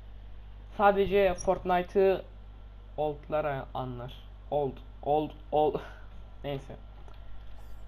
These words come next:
Buraya iniyordum. Çünkü ben buraya var ya, her öldüğümde buraya atlıyordum yani.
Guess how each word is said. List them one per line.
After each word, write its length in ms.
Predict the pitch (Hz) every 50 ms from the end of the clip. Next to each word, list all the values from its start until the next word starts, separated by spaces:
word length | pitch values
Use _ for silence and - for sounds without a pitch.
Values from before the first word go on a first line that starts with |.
| - -
Buraya 360 | 185 185 190 190 185 180 175
iniyordum. 520 | - 170 180 180 175 170 151 151 156 180 - - - - - - -
Çünkü 300 | - - 202 220 208 208 175 156 156
ben 220 | 190 - - 202
buraya 340 | 196 208 226 220 202 175 156
var 140 | 170 196 214
ya, 480 | 233 220 196 160 143 127 110 - - - - - - - - - - - - - - - - - - - - - - - - - - - - - - - - - - - - - - - - - - - - - - - - - - - - - -
her 180 | - 220 220 220
öldüğümde 420 | 214 202 202 196 214 220 208 190
buraya 180 | 185 185 180 165
atlıyordum 400 | 147 - - 131 117 - 107 110
yani. 220 | 110 113 123 147